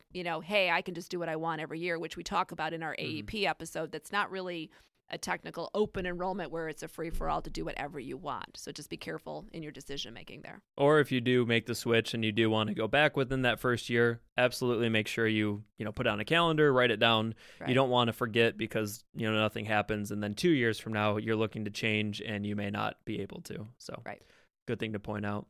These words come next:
Speaker 1: So again, if you think you're missing out on all these benefits and things, call your broker and discuss. Have a good, good discussion with that broker. If you don't have a broker already,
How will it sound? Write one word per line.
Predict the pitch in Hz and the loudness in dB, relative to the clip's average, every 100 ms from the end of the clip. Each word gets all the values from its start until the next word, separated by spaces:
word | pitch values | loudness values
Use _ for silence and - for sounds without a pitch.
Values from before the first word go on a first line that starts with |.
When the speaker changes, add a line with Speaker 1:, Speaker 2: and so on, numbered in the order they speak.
| _ - | _ -6
Speaker 1:
So | 285 269 | -2 0
again, | 269 254 | 2 0
if | 233 | -2
you | 247 | -6
think | 254 349 427 | -6 -4 -4
you're | 311 | -4
missing | 233 247 220 | -6 -4 -2
out | 202 | -2
on | 202 | 0
all | 180 175 | -2 -2
these | 196 | -4
benefits | - 180 180 196 185 | -4 -8 -6 -6 -6
and | 196 175 | -8 -6
things, | 196 202 | -8 -8
call | - 233 240 | -4 -2 0
your | 269 330 | -2 -6
broker | 220 196 196 196 185 - | -2 -2 -2 -6 -6 -6
and | 180 | -8
discuss. | 180 - 180 147 - | -8 -6 -4 -6 -4
Have | 190 196 | -8 -6
a | |
good, | 190 185 | -6 -6
good | 175 - | -8 -10
discussion | 180 - 170 185 175 | -8 -4 -4 -4 -8
with | 160 | -8
that | 156 151 | -6 -6
broker. | 151 147 160 | -6 -6 -8
If | 165 | -8
you | 202 | -2
don't | 247 277 | 0 0
have | 285 | -4
a | |
broker | 226 208 202 202 | 0 0 0 -2
already, | 170 180 170 160 165 | 0 0 -2 -2 -4